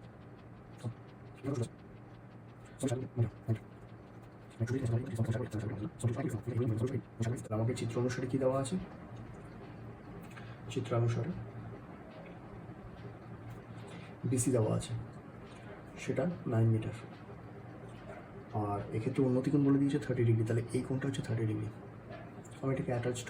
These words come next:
করে দিচ্ছি। ওকে, তো এক্ষেত্রে আমরা সেই একই রকম লম্ব আর ভূমি দেওয়া আছে, তাই লম্ব আর ভূমি নিয়ে আমার ট্যান খাটে। তাহলে ট্যান থার্টি ডিগ্রি is equal to লম্ব by ভূমি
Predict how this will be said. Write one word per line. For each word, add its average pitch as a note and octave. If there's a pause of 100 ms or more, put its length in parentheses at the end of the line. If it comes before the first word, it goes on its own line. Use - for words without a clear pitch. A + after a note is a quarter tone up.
করে B2
দিচ্ছি। A#2 (2250)
ওকে, D3+ (1200)
তো -
এক্ষেত্রে A#2+
আমরা D3
সেই C3 (120)
একই A#2
রকম B2+
লম্ব A#2
আর A#2
ভূমি A#2
দেওয়া A#2
আছে, A#2
তাই C#3+
লম্ব A2+
আর A2+
ভূমি A2+
নিয়ে A#2+
আমার D#3+ (100)
ট্যান G2+
খাটে। G#2+ (260)
তাহলে - (100)
ট্যান A2 (1080)
থার্টি B2
ডিগ্রি G#2+ (1080)
is A2+
equal A2
to D#3+ (760)
লম্ব A2+
by A2+
ভূমি B2